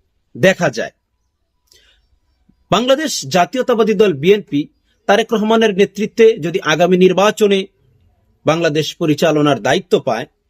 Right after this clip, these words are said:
এবং দলটির নেতাকর্মীদের ভেতরে, অনেকের ভেতরে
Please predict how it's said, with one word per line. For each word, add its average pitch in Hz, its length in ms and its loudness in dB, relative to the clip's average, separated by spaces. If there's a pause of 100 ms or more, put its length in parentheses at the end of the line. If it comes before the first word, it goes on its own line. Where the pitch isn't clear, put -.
(260)
এবং 240 300 2 (360)
দলটির 240 560 0
নেতাকর্মীদের 233 800 0
ভেতরে, 220 480 4 (360)
অনেকের 254 400 2
ভেতরে 156 440 -2